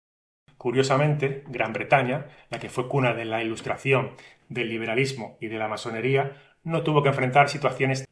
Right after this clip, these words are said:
tan drásticas y tan dramáticas como las que se dieron en Francia o en España,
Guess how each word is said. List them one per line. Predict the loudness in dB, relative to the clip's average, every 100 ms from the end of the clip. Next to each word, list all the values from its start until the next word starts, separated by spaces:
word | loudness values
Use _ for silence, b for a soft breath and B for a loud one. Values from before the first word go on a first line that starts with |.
| 2
tan | 4 6 2 0
drásticas | 4 4 4 -8 0 0 0 -4 -14
y | -12
tan | -2 -2 -2
dramáticas | 0 4 4 4 0 0 0
como | -2 -2
las | -2
que | -4
se | -6
dieron | 0 2 2 -2 B -12
en | -12 -2
Francia | 2 2 0 -2 -2 -4
o | -8
en |
España, | -8 -6 -6 -6